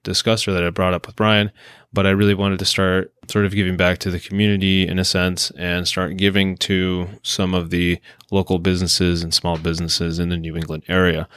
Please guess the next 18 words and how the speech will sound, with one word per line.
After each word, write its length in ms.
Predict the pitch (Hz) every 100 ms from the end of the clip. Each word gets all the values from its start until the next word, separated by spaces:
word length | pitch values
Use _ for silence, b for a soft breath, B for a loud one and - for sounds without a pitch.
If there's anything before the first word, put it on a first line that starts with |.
| B B
So 320 | - 110 107 -
if 200 | 92 113
you 140 | 113
are 260 | 107 98 -
a 60 | -
small 240 | - 95 87
business 520 | 87 87 85 - - b b b b b _
or 120 | 87
you 100 | 85
know 160 | 87 87
somebody 300 | 90 85 80
who 80 |
owns 260 | 90 101 90
one, 300 | 90 85 82 - _ b b b _
D 160 | 107 98
M 100 | 95
me 120 | 95
on 260 | 92 92